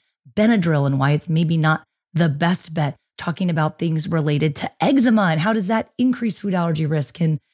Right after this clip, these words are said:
if my baby has an egg allergy, can I maybe use an egg ladder to reintroduce it? My goal here this month is just to bring food allergies to your awareness and knowing that there's this critical period of your baby's development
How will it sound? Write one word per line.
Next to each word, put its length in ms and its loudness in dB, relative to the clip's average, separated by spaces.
if 100 -4
my 140 2
baby 300 2
has 180 -2
an 80 -4
egg 280 2
allergy, 520 -2
can 160 -6
I 100 2
maybe 220 4
use 140 4
an 80 4
egg 180 0
ladder 220 0
to 120 0
reintroduce 520 0
it? 100 -8
My 240 -2
goal 220 0
here 220 -2
this 200 -4
month 200 -2
is 140 -4
just 300 -4
to 120 0
bring 540 2
food 220 2
allergies 640 0
to 200 0
your 220 2
awareness 600 2
and 300 0
knowing 360 4
that 180 2
there's 160 0
this 140 -4
critical 340 -6
period 420 -2
of 160 4
your 160 4
baby's 440 -4
development 680 0